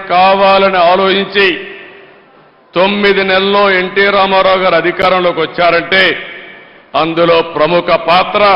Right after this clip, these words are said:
రామోజీరావు గారికి ఉందని చెప్పి కూడా నేను మీకు తెలియజేస్తున్నా. అక్కడి నుంచి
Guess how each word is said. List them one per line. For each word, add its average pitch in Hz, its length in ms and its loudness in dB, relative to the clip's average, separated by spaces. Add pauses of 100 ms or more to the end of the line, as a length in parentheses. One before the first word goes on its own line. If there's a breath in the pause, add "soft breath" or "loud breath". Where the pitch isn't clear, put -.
(840)
రామోజీరావు 147 800 2
గారికి 139 280 0
ఉందని 147 320 -2
చెప్పి 139 140 -2
కూడా 139 180 0
నేను 139 180 -2
మీకు 135 240 -4
తెలియజేస్తున్నా. 123 720 -4 (1160)
అక్కడి 208 360 -2
నుంచి 214 240 -4